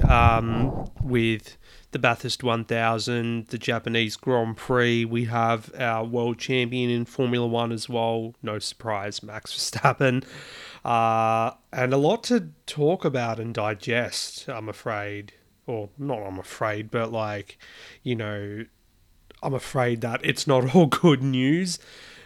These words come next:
Uh, kinda had to <clears throat> find myself in the right state of mind, which still I'm not really doing amazing. Um, it's been a very nerve-wracking <laughs> week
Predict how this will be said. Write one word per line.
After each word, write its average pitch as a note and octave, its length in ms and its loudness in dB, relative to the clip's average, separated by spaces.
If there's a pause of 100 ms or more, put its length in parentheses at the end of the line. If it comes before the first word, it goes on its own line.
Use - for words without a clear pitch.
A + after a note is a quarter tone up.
Uh, A#2 520 -2 (240)
kinda A#2+ 260 -4
had A2+ 160 -6
to A2+ 320 -6 (160)
<clears throat> A3 300 6 (680)
find C3+ 300 2
myself B2+ 320 -2
in B2+ 80 -4
the A#2+ 60 -4
right A#2 280 -2
state B2 260 -8
of A#2 80 -12
mind, A2+ 360 -8
which - 360 -8
still D3 440 -4
I'm C#3+ 80 -8
not A#2+ 200 -8
really A#2+ 360 -10 (100)
doing B2 520 -10 (140)
amazing. B2 720 -2 (440)
Um, A#2+ 260 -6
it's - 140 -10
been B2 160 -4
a A2+ 40 -6
very A#2 280 -2
nerve-wracking A2+ 720 -6
<laughs> A#2 60 -6
week B2+ 440 0